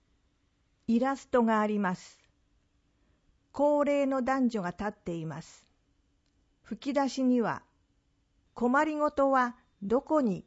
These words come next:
どう相談すればいいの？」「インターネットからも必要な情報が得られにくい。」「隣近所の口コミや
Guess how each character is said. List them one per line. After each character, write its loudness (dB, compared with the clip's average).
ど 2
う 2
相 0
談 -2
す -12
れ -2
ば 2
い -2
い -2
の？」 -2
「イ -2
ン -6
タ 0
ー -2
ネ -2
ッ -6
ト -2
か -2
ら 2
も 0
必 -12
要 2
な 0
情 0
報 -2
が 2
得 -2
ら -2
れ 0
に 0
く -8
い。」 -8
「隣 0
近 -6
所 0
の 2
口 -10
コ -2
ミ 4
や 0